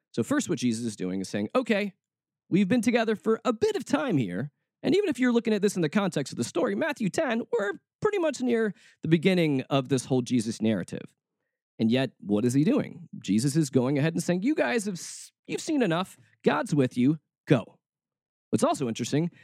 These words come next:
is what does he tell them? He says, "Hey, don't go to the Gentiles or the Samaritans. First, just go to Israel. Go to the people that are supposed to be the children of God." Now, we know later in the story,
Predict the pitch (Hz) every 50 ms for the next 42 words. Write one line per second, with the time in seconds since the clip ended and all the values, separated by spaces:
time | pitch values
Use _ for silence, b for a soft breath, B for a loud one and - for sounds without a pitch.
0 | b b b - - 120 110 107 107 127 123 - 254 208 107 71 123 151 165 175
1 | 170 254 320 320 220 156 - 277 349 285 - 254 214 156 143 123 123 226 262 269
2 | - 160 131 135 147 135 143 127 120 117 - - 165 226 285 254 190 - 180 170
3 | 143 - b b b b b b b b - 392 392 - - - _ - 302 -
4 | - - 262 269 269 240 247 320 - 202 151 123 90 - - _ _ _ _ -
5 | - 226 233 254 262 277 226 - 269 220 269 214 - - 220 220 214 - 214 214
6 | 214 208 175 196 185 185 196 185 - 196 170 - 208 208 - - 165 202 196 170
7 | 175 - - 170 160 151 156 151 139 123 123 196 196 160 113 110 120 131 135 165
8 | 196 190 180 170 160 190 220 202 185 165 147 135 131 - - 151 131 135 143 139
9 | -